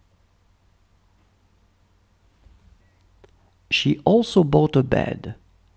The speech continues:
Elle a aussi acheté un lit. Elle a aussi acheté un lit. Elle a aussi acheté un lit.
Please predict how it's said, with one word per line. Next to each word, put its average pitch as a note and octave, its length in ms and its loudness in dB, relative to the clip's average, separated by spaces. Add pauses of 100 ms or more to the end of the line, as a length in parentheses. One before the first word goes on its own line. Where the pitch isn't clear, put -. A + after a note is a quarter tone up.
(260)
Elle F#2+ 180 2
a G2 100 2
aussi D#3+ 520 0 (100)
acheté D#3 440 0
un G#2+ 120 2
lit. - 320 -6 (680)
Elle D#3 400 0 (440)
a F#3+ 320 2 (420)
aussi E3 580 0 (440)
acheté C#3+ 640 -2 (480)
un A2+ 260 2 (420)
lit. F#2+ 400 0 (800)
Elle F#2+ 200 6
a G#2 140 4
aussi D#3+ 540 -2 (240)
acheté F#3+ 460 0
un A2 140 0
lit. - 260 -10